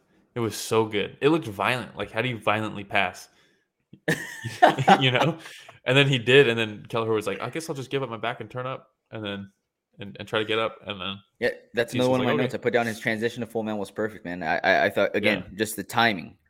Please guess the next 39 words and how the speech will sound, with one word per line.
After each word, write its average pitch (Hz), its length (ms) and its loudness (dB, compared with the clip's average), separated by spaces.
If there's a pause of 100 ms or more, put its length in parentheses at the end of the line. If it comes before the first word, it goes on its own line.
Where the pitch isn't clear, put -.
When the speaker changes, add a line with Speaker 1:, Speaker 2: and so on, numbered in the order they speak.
(380)
Speaker 2:
right? 90 200 -4
Speaker 1:
Mm-hmm. 107 120 -6
Speaker 2:
He, 104 160 -4
he, 113 300 -6
he 117 120 -8
got 113 140 10
up 117 160 6
there, 110 320 4 (320)
and 98 100 -6
he 117 80 -8
wasn't 110 320 0
scrambling, 110 540 0
just - 300 -10 (320)
trying 120 160 2
to 107 40 -6
throw 117 160 4
all 107 80 4
kinds 127 240 0
of 120 80 -2
wild 110 240 2
shots 110 400 2
or, 101 220 -4 (400)
you 107 80 -6
know, 107 160 0
Speaker 1:
Yeah. 101 180 2
Speaker 2:
getting 117 160 0
himself 113 320 0
out 110 100 6
of 101 60 2
bad 104 160 2
position. 104 380 -6
So 107 140 0
it - 20 2
was 101 140 -2
a - 20 -20
po-, 110 200 -4 (180)
position 131 340 -2
before 131 240 0
submission, 120 580 -2